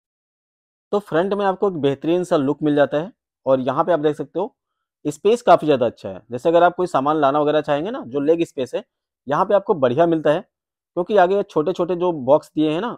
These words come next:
उसमें आप बोतल वगैरह रख सकते हो। तो यहाँ पे स्पेस कवर नहीं किया गया है, काफ़ी ज़्यादा बढ़िया और बिग स्पेस मिलता है। और यहाँ पे इंस्ट्रूमेंट क्लस्टर आपको डिजिटल में ऑफर किया जाता है, जिसमें आपको कई सारे इन्फॉर्मेशन देखने को मिल जाएंगे,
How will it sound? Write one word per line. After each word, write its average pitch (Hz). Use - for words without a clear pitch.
उसमें 160
आप 147
बोतल 135
वगैरह 139
रख 131
सकते 123
हो। 127
तो 175
यहाँ 165
पे 202
स्पेस 180
कवर 156
नहीं 147
किया 147
गया 110
है, 196
काफ़ी 139
ज़्यादा 175
बढ़िया 131
और 139
बिग 147
स्पेस -
मिलता 107
है। 147
और 147
यहाँ 165
पे 208
इंस्ट्रूमेंट 196
क्लस्टर 180
आपको 175
डिजिटल 156
में 170
ऑफर 147
किया 123
जाता 110
है, 165
जिसमें 156
आपको 180
कई 185
सारे 180
इन्फॉर्मेशन 151
देखने 151
को 139
मिल 117
जाएंगे, 104